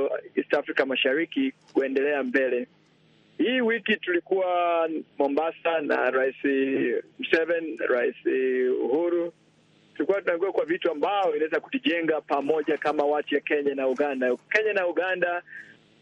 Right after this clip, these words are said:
tunafanya kazi vizuri pamoja. Ukiangalia mambo ya trading, uh, Uganda ni trading partner ya, wa kwanza, uh, Kenya.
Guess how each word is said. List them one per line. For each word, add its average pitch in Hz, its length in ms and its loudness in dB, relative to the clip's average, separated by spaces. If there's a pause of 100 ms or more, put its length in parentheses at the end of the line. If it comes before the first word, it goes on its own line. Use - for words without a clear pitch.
(320)
tunafanya 214 320 0
kazi 214 320 0
vizuri 139 340 -2
pamoja. 123 520 -2 (280)
Ukiangalia 170 640 0
mambo 165 280 -2
ya 156 100 0
trading, 156 500 -2 (480)
uh, 151 340 2
Uganda 170 460 0
ni 160 80 -2 (680)
trading 170 280 0
partner 156 580 0
ya, 147 120 -2 (200)
wa 143 80 2
kwanza, 165 460 0
uh, 151 400 0
Kenya. 135 380 0